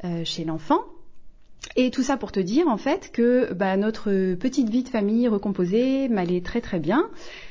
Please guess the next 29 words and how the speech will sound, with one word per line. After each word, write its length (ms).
euh, 320
et 140
que 80
j'étais, 340
euh, 400
plutôt 540
comblée, 580
euh, 400
par 220
la 80
relation 400
qu'on 160
a, 300
euh, 40
tous 140
les 100
trois, 420
et 140
puis 160
par 140
la 80
relation, 540
euh, 160
que 140
j'ai 220
avec, 280
euh, 60
avec 220
Jonathan. 680